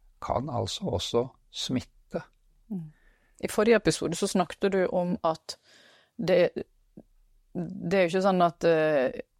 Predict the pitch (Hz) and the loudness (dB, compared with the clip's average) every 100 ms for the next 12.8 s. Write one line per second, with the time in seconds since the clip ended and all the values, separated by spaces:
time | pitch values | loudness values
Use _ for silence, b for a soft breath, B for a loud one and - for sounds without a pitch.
0 | - - 160 143 147 - - - 175 - | -6 -2 0 0 -2 -6 -6 -8 -8 -12
1 | _ _ - - 170 160 - 156 160 160 | _ _ -16 -2 0 0 -2 -2 0 0
2 | 156 156 160 - 165 - 156 165 160 151 | 0 0 -2 0 -2 0 -4 -2 -4 0
3 | 156 160 151 147 135 151 - - 143 - | 2 2 0 -2 -2 -4 -6 -2 -2 -2
4 | - 160 180 - 170 151 147 160 156 151 | -2 0 0 0 -2 0 -2 -2 -2 -4
5 | - 202 165 143 139 - 156 147 - 151 | -2 0 0 0 -4 -4 -4 -4 0 0
6 | - - 160 - 160 175 147 147 - 147 | 0 0 -2 0 0 0 0 -2 -2 -6
7 | 139 156 147 143 196 180 196 - 95 78 | -4 -2 -2 0 0 0 0 -2 -2 -2
8 | - - - 190 170 - - - 170 - | -6 -10 -2 0 0 -4 -8 -4 -2 0
9 | - - _ - - - - - - - | -2 -2 _ 0 0 -2 -4 -8 -8 -8
10 | - _ _ 120 131 180 180 - 117 170 | -8 _ _ -2 2 2 4 2 4 2
11 | 170 165 208 - 202 208 190 170 - - | 2 0 0 -2 -4 0 0 0 -4 -2
12 | 165 160 185 196 202 - 156 156 | 0 0 0 0 0 2 2 0